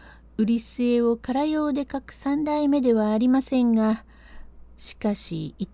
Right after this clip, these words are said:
旦潰した上で、あなたのお力で再び信条を取り返すのが本当の人間じゃありませんか。感心な小僧だと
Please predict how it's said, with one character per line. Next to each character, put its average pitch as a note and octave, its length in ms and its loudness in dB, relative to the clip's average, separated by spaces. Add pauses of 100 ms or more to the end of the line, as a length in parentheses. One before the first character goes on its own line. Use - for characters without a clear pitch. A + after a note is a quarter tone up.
旦 C4 220 4
潰 C#4 300 -2
し - 100 -8
た D4+ 200 0
上 D4+ 220 2
で、 A#3+ 240 0 (380)
あ G3 80 0
な G#3 140 4
た F#3 180 -4
の D3+ 220 -4
お D3+ 80 -6
力 A3+ 440 -2
で A3+ 220 2 (260)
再 D4 400 -4
び C#4+ 180 -2
信 F4+ 340 -6
条 G3 220 0
を D#3 60 -2
取 - 300 -4
り - 60 -20
返 F4 180 0
す - 140 -2
の B3+ 140 6
が A3+ 260 2 (460)
本 F3+ 160 2
当 A3 340 2
の B3 140 4
人 C#4 260 4
間 F4 220 -6
じ F4+ 100 0
ゃ D#4+ 100 4
あ C4+ 40 2
り B3 100 4
ま B3+ 140 4
せ B3 180 0
ん A#3+ 80 2
か。 A3 320 0 (720)
感 G3+ 280 2
心 G#3+ 320 0
な A3+ 140 2
小 B3+ 240 0
僧 D#4 220 2
だ A3+ 160 0
と G#3 320 -2